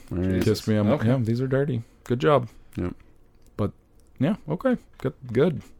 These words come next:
Speaker 1: So, yeah, that's that.
Speaker 2: It's a teenage boy's dream place. I don't even know if teenage boys still do. I don't know. Who cares? Good job, Uncle Becca. Let's talk about this first beer that you poured here, sir.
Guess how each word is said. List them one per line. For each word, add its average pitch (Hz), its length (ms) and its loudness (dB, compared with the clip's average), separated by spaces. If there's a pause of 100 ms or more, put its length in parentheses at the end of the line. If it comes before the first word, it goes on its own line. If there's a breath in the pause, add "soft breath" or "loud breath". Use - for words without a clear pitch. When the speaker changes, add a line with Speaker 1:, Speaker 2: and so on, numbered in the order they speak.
(2000 loud breath)
Speaker 1:
So, - 140 0
yeah, 131 240 8 (240 loud breath)
that's - 180 -4
that. - 300 0 (340 soft breath)
Speaker 2:
It's 117 200 -4
a 98 300 2 (380 soft breath)
teenage 110 380 0
boy's 110 320 4
dream 113 260 2
place. 113 420 0
I - 60 -2
don't 175 120 2
even 139 120 6
know 123 120 8
if - 180 -2 (320)
teenage 110 340 -4
boys 101 220 -4
still 98 140 -10
do. 90 180 -6
I 92 140 -2
don't 85 160 -6
know. 87 100 -6
Who 87 80 -10
cares? 90 260 -10 (220)
Good 123 160 -2
job, 104 240 6
Uncle 98 220 0
Becca. 101 340 0 (1000 loud breath)
Let's 139 140 0
talk 147 180 6
about 127 200 4
this 120 120 -2
first 113 320 2
beer 139 220 2
that 110 80 2
you 98 140 -2
poured 98 260 -2
here, 101 160 -4
sir. 110 380 -2